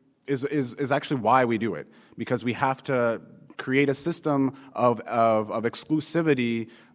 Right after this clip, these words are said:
um, and the theory of action around that was to cr-, to maintain middle-class white folks into the system. And, like, if that's what the intention is, then let's just be very transparent that that's what we're doing, um, and then we can confront that.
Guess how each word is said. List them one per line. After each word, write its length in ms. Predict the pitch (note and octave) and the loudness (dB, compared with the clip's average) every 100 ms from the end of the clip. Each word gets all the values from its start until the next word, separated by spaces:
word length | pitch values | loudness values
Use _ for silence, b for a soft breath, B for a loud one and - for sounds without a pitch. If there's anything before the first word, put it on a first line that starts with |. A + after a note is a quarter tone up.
| - | -8
um, 220 | A2+ A#2 | -2 0
and 100 | B2 | 2
the 140 | B2 C3 | 2 2
theory 320 | F3+ F3 F3 | 4 4 6
of 120 | D3 | 6
action 360 | B2+ - E3 D#3 | 4 4 -2 0
around 360 | C#3 C#3+ G3+ | 2 2 2
that 180 | C#3+ C3 | 2 2
was 160 | C3 - | 0 -2
to 80 | |
cr-, 180 | D3+ - | -8 -8
to 140 | C3+ D3+ | -4 0
maintain 800 | C#3 E3 - D3 D#3+ D3 C3 C3 - | 2 2 0 -2 0 0 -2 -6 -6
middle-class 640 | A2+ C3 C3 D3+ D3+ - | -2 0 0 0 -2 -2
white 180 | E3+ G#3 | -4 0
folks 240 | C#3+ C#3+ | 0 0
into 140 | D3 E3 | -4 -4
the 100 | F3 | -4
system. 380 | A#3 - G2+ | -6 -6 -6
And, 140 | G2 G2+ | -4 -4
like, 160 | G2 - B B | -6 -10 B B
if 160 | C3+ - | -8 -2
that's 320 | C3+ E3 - | 0 0 0
what 220 | E3+ E3+ | -2 -2
the 120 | E3+ | -2
intention 500 | C#3+ - - - F#3+ | -4 -4 -6 -4 -4
is, 420 | F3+ G#3 A#3 G#3+ - b b _ | -4 -4 -6 -8 -14 b b _
then 140 | C#3+ | 0
let's 180 | C#3+ E3 | 0 0
just 160 | G#3+ G3+ | -4 -6
be 140 | F#3 | -4
very 300 | D3+ D#3+ D#3+ | 0 2 2
transparent 580 | D3+ E3 D3 - E3+ E3+ | 0 -2 -2 -4 -2 -2
that 180 | B2+ - | -4 0
that's 240 | A#2+ C3 | 0 2
what 160 | C#3+ B2 | 0 0
we're 160 | B2 | 0
doing, 520 | A#2 A#2+ C#3+ G2 F2+ G2+ B B | -2 0 -2 -2 -8 -14 B B
um, 260 | - G#2 G#2 | -4 -2 0
and 140 | A#2 | 0
then 80 | B2+ | 0
we 80 | C#3 | 0
can 160 | D3+ | 0
confront 520 | C3 C3+ A2+ B2 F#2+ - | -4 -4 -2 -2 -2 2
that. 340 | B2+ F2+ - | 2 2 -2